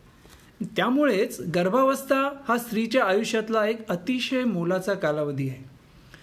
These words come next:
जर स्त्रीने गर्भावस्थेत योग्य काळजी घेतली, तर तिचे मातृत्वाचे स्वप्न उत्तमरित्या साकार होण्यास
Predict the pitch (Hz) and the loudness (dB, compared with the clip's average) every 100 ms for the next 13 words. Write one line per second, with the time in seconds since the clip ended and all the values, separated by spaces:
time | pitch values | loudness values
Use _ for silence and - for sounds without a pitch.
0 | - - - 233 294 - 302 262 269 285 | -20 -20 -2 2 2 0 2 4 4 2
1 | 220 196 240 240 226 240 202 196 196 240 | 2 2 4 2 2 -2 2 0 2 2
2 | 233 185 185 170 170 - 208 135 131 - | 2 0 0 0 0 0 -2 -2 -4 -12
3 | - - - 247 240 233 262 196 226 233 | -16 -8 0 0 0 0 2 2 0 0
4 | 247 247 254 247 214 214 226 233 254 175 | 2 2 2 0 0 0 0 0 0 0
5 | 262 262 269 262 254 - 175 202 196 190 | 2 2 2 0 0 0 0 0 0 0
6 | 185 185 - | -2 -4 -8